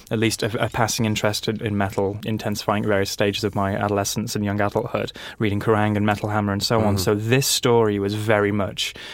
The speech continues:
Speaker 1: in my consciousness with my friends. It was almost an urban legend we were obsessed with
Speaker 2: Wow.
Speaker 1: in the late nineties, early two thousands.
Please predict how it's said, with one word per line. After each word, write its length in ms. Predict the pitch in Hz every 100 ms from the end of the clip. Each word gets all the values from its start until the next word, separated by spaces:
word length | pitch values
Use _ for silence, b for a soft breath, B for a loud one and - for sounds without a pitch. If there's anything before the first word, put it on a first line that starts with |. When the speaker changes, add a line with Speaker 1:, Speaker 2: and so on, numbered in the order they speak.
| B
Speaker 1:
in 140 | - 107
my 140 | 98
consciousness 560 | - 107 104 - 98 -
with 100 | 98
my 80 | 92
friends. 400 | - 104 101 -
It 60 |
was 120 | 113
almost 220 | 104 98 110
an 80 |
urban 320 | 107 98 - 95
legend 420 | 95 - 95 92
we 80 | 95
were 60 |
obsessed 520 | 92 - - 110 - -
with 240 | 90 - B 104
Speaker 2:
Wow. 60 |
Speaker 1:
in 100 | 104
the 80 | 98
late 180 | 95 104
nineties, 320 | 98 95 101
early 160 | 95 92
two 160 | 101
thousands. 500 | 95 104 98 98 92